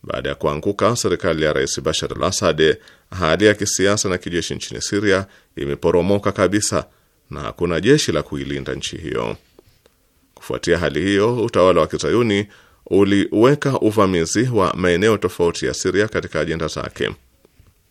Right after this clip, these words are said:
Kwenye kipindi hiki, utawala wa Kizayuni umefanya takriban mashambulizi mia tano dhidi ya Syria na kuharibu zaidi ya asilimia themanini ya uwezo wa kijeshi wa nchi hiyo ya Kiarabu. Udhaifu wa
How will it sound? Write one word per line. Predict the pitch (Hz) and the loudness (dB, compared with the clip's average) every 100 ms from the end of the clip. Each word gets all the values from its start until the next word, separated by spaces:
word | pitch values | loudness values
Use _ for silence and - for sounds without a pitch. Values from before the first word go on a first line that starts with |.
| - | -16
Kwenye | - 67 | -12 -10
kipindi | - - 82 73 | -10 -4 -2 -2
hiki, | 107 101 120 | -2 0 2
utawala | 107 101 85 | 2 2 2
wa | 80 | 2
Kizayuni | 80 85 110 120 - - - - | -2 0 2 2 -2 -10 -14 -2
umefanya | 113 131 131 | 0 2 2
takriban | 131 107 127 120 113 | 2 2 2 2 2
mashambulizi | 104 - 101 101 110 95 | 0 -2 0 0 0 0
mia | 101 113 | 2 2
tano | 107 - 139 151 | 0 -2 0 0
dhidi | 113 127 120 | 2 2 4
ya | 113 | 4
Syria | - 147 151 104 - _ _ - | 2 2 6 4 4 _ _ -14
na | 69 | -10
kuharibu | - 76 95 95 87 | -4 -2 0 0 0
zaidi | 90 95 | 2 2
ya | 92 | 0
asilimia | - 90 92 95 | -2 -6 -2 -2
themanini | - 87 87 101 131 107 | -2 -2 -2 -2 0 2
ya | |
uwezo | 95 101 120 | 4 2 2
wa | 110 | 0
kijeshi | 104 95 80 - | 0 -2 0 -2
wa | 64 | -6
nchi | 65 - | -6 -6
hiyo | 80 71 | -2 -2
ya | |
Kiarabu. | - 73 85 98 80 - _ _ _ _ _ _ _ _ _ _ 107 | -2 -2 0 0 -2 -12 _ _ _ _ _ _ _ _ _ _ 0
Udhaifu | 113 135 156 151 160 | 8 8 8 4 6
wa | 147 | 6